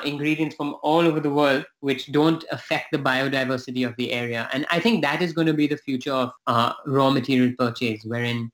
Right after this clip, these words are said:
we buy ingredients which are native to the place rather than buying, you know, heavily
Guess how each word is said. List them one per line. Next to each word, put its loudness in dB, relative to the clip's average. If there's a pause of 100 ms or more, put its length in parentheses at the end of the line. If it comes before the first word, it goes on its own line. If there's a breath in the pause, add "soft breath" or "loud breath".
(140)
we 0
buy 2
ingredients 4
which -2
are 0
native 0
to -4
the -6
place -4
rather -2
than -2 (320)
buying, 2
you 0
know, -2
heavily 0